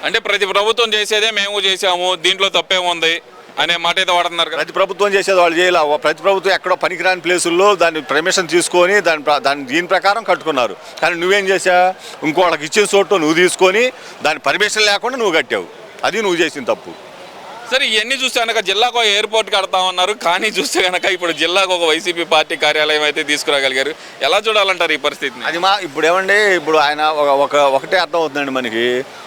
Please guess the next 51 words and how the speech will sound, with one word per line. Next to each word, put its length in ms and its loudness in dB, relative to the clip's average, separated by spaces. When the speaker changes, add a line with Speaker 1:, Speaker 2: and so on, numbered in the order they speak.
Speaker 2:
ఒక 580 4
ఈయన 220 2
నా, 140 4
మా, 260 0
నా 280 0
ఎస్సీలు, 440 2
నా 160 0
బీసీలు 380 -2
అంటారు. 360 0
ఏమండి, 220 2
సెంటు 360 -2
స్థలంలో 440 0
ఇల్లు 220 0
కట్టారని 440 2
నేను 240 2
పోయి 180 2
ఒక్క 200 0
తను 260 -4
తంతే 220 -2
ఆ 40 2
ఇల్లు 180 -4
పడిద్దండి. 400 -2
ఇప్పుడు 180 -8
నిజంగా 300 0
వీళ్ళు 280 2
ఇచ్చే 220 0
ఇల్లు 180 0
మరి 180 2
అయ్యో 200 2
ఏం 300 0
చేస్తారు, 300 0
ఎట్ట 120 -2
చేస్తారు 260 0
నాకైతే 340 -2
తెలియదు. 200 0
కానీ 120 -2
నిజంగా 380 0
వాళ్ళు 260 2
అంటే 260 -2
వాళ్ళు 180 -2
ఏ 100 2
ఉద్యోగం 360 0
ఉంటే 240 -2
పిల్లలు 320 0
రేత్రి 320 0
పడ్డా 260 0
కూడా 180 2
దిక్కులేదు 360 -2
దాంట్లో 280 0
ఆ 60 4
ఇళ్లలో. 340 0